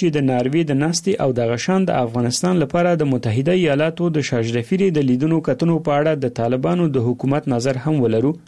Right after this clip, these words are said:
خو ویاندویانو یې زموږ پوښتنې ځواب نه کړې. له دې وړاندې بیا د طالبانو حکومت د افغانستان په اړه د هرې هغې غونډې هرکلی کړی چې په افغانستان کې د بشري وضعیت د کنټرول او افغانانو سره د مرستې په تړاو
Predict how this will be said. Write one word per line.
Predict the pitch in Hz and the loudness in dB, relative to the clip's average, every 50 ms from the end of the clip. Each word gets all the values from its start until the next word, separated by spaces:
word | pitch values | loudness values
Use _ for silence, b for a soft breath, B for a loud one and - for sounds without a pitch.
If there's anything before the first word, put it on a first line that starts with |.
| _ - | _ -6
خو | - 190 185 | -2 0 2
ویاندویانو | 185 185 185 185 180 190 196 202 202 196 185 180 | 2 2 2 2 2 2 2 2 2 2 2 2
یې | 170 151 | 0 0
زموږ | 147 160 170 170 170 156 | 0 0 0 0 -2 -4
پوښتنې | 135 - - - 170 156 147 135 135 | -6 -4 -2 0 2 2 2 0 0
ځواب | 139 135 131 - 165 165 | 0 -2 0 0 0 0
نه | 175 170 - | 0 0 0
کړې. | - 117 107 - - - _ _ _ - 127 | -2 -2 -2 -4 -8 -16 _ _ _ 0 0
له | 123 120 120 | 2 2 2
دې | 135 147 139 | 2 2 2
وړاندې | 131 139 151 156 165 160 151 143 | 2 0 0 0 0 -2 0 0
بیا | 156 151 139 | 0 0 -2
د | 135 131 - | -2 -2 0
طالبانو | 127 117 120 120 147 156 165 175 170 156 | 0 0 0 0 0 0 0 0 0 0
حکومت | 160 - - 151 156 170 160 160 | -2 -2 0 0 0 0 0 0
د | 165 147 | -2 -2
افغانستان | 127 120 131 127 127 123 - - 180 180 180 170 175 | 0 0 2 2 2 0 0 -2 -2 -2 -2 -2 -2
په | 165 160 | 0 0
اړه | 165 175 170 151 139 | 2 2 2 0 0
د | 139 107 - | -2 -4 -2
هرې | - 180 185 180 170 160 143 | -2 0 0 2 0 0 0
هغې | 165 160 160 156 143 | 0 0 2 2 0
غونډې | 147 151 160 156 156 139 127 | 0 0 0 0 0 0 -2
هرکلی | 127 123 - - 123 123 139 147 143 | -4 -4 -2 0 0 0 0 0 0
کړی | 127 113 127 147 156 B B B B B B - | 0 0 0 -2 -4 B B B B B B -4
چې | - 185 175 | -4 -2 0
په | 185 175 175 | 0 0 0
افغانستان | 165 170 180 175 175 - - 202 196 190 196 | 0 0 -2 -2 -2 -2 0 0 2 2 2
کې | - 180 165 | 0 0 0
د | 151 131 131 | 0 0 0
بشري | 127 120 - - 139 160 175 170 147 | 0 0 0 0 0 0 2 2 2
وضعیت | 127 117 120 147 - - 147 | 0 0 0 0 -2 0 -2
د | 131 127 - | -2 -2 -2
کنټرول | 127 123 123 - 170 185 190 - - | -2 -2 0 0 0 0 0 0 0
او | 143 139 - 135 | -2 0 0 -2
افغانانو | 120 117 123 123 127 151 170 180 175 170 - | -2 -2 -2 -2 0 0 0 0 0 0 0
سره | 170 160 156 156 | 0 2 2 0
د | 143 131 127 127 | 0 2 2 2
مرستې | 123 127 127 127 - - 135 131 | 2 0 -2 -2 -2 -4 -4 -4
په | - 139 - | -4 -4 -4
تړاو | 156 151 165 156 123 | -2 -2 0 0 -2